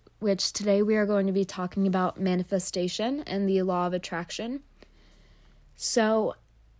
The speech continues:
if you're listening and you listened to my first episode, which was about depression and how to get out of it, thank you so much for listening. I really wasn't expecting anyone to listen, but I had,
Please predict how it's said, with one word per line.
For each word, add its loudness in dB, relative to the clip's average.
if 2
you're 4
listening -2
and 2
you 4
listened 0
to 0
my 2
first 0
episode, 0
which -2
was 0
about 4
depression -4
and 0
how -2
to -2
get -4
out -6
of -6
it, -2
thank 0
you 2
so -2
much -2
for -4
listening. -4
I 0
really 6
wasn't 2
expecting -4
anyone -2
to -6
listen, -4
but 2
I -2
had, 0